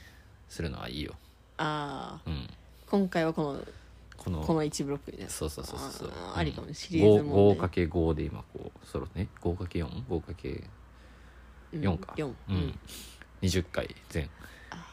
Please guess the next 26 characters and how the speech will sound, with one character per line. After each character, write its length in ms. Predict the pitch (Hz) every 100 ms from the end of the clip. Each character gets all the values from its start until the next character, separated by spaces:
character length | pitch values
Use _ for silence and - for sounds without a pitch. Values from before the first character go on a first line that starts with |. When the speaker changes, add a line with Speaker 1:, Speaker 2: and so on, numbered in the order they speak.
| - - - - - - - - - - - - - -
Speaker 2:
ー。 20 |
な 60 | 156
る 40 |
ほ 100 | 87
ど。 80 | - 175 -
Speaker 1:
結 200 | - 104
構 120 | -
な 80 | 78
コ 140 | 80 90
ン 80 |
テ 100 | 76
ン 20 | -
ツ 120 | -
じ 80 | -
ゃ 160 | - 165
ん。 160 | 151
Speaker 2:
二 140 | 175 214
十 160 | 302
回 340 | 277 - 180 151
は 200 | 139 165
す 180 | -
ご 140 | 165 165
い 60 | 131
よ。 60 | - 85
Speaker 1:
う 40 |
ん。 240 | 92 85